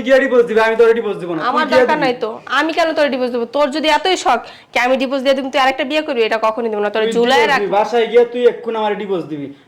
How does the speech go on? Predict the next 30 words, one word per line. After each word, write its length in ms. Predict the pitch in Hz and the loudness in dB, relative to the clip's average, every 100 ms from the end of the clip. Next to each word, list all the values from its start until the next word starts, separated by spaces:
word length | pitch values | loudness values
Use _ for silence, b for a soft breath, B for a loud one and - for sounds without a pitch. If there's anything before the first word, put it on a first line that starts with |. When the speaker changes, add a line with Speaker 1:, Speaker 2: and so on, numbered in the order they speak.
| - | 0
Speaker 1:
না 40 | |
হলে 140 | 190 196 | 2 4
তুই 80 | 220 | 2
আমার 140 | 208 190 | 2 4
মারে 160 | 202 196 185 | 4 2 0
সম্মান 220 | 196 208 208 | -2 0 2
করে 120 | 196 | 2
এই 40 | 190 | 2
বাড়িতে 200 | 208 214 202 | 2 0 -2
থাকতে 200 | 202 - | -6 2
হইলে 160 | 214 208 - B - | 2 2 -2 B -4
তুই 80 | 214 | -2
আমার 100 | 202 | 2
মারে 140 | 196 196 190 | 2 2 -2
সম্মান 200 | 208 214 | -2 0
করতে 160 | 226 226 | 0 2
হইবে, 140 | 202 196 | 2 2
আমার 120 | 185 185 | 0 0
মায়ের 180 | 202 202 | -2 0
কথা 140 | 202 180 | -2 -2
বথা 140 | 185 180 | -4 -4
চলতে 160 | 196 180 | -6 -4
হইবে। 100 | 175 247 | -2 0
Speaker 2:
ওটা 120 | 269 269 | 0 0
কখনো 340 | 285 285 269 226 | 0 0 -2 0
হবে 120 | 208 | 2
না, 60 | 214 | 0
এটা 100 | 233 254 | 0 0
তোর 80 | 269 269 | -2 0
স্বপ্নেই 340 | 240 247 269 | -2 2 0